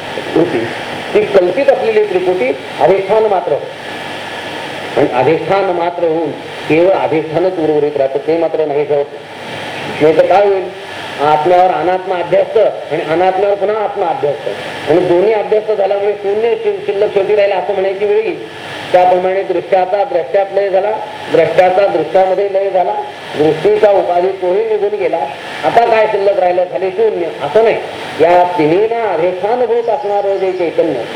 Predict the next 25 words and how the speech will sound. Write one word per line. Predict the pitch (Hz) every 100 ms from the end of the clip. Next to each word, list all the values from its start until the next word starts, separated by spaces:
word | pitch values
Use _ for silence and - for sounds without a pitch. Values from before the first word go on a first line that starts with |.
| - - - -
ते | 175
समव्याप्त | 175 165 185 190 233 233
असलेलं | 214 196 202 196
चैतन्य, | 185 185 190 185
ते | 185 180
उर्वरित | 160 156 214 254
राहतं. | 196 143 139 139 - - - - -
या | 170 202 233 -
उभयांचं | 156 147 170 196 190 - 202
सत्य | - - -
असलेलं, | 190 - 131 110 - - - - - - -
ते | 180
निजस्वरूप | 156 160 233 240 247 175
असलेलं | 190 175 156 139 - - - 131
जे | 165
अधिष्ठान, | 135 135 208 208 190 190 190
ते |
आपल्या | 180 151 180
स्वतःच्या | 180 165 170 160 165 175
स्वरूपाने | 160 151 151 151 170 466 - - - 151
उर्वरित | 185 220 214
राहतं. | 180 160 170
ते | 165 180
द्रष्टा | 165 165 - 196 196
नव्हे, | 180 160